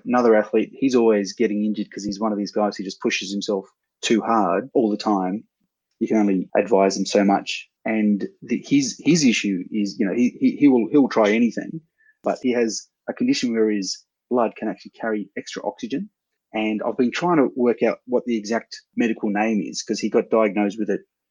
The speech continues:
maybe three or four years ago, and he can't remember the exact scientific name,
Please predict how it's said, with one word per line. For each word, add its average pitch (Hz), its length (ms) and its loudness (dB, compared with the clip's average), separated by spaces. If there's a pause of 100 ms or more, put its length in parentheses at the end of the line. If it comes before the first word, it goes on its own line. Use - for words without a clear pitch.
(460)
maybe 110 180 0
three 110 180 -2
or 104 60 2
four 98 160 -4
years 104 200 -4
ago, 101 140 -4
and 92 120 -4
he 95 60 -10
can't 123 240 -4
remember 104 260 -8
the 92 100 -4
exact 101 300 -4
scientific 98 480 -8
name, 95 340 -10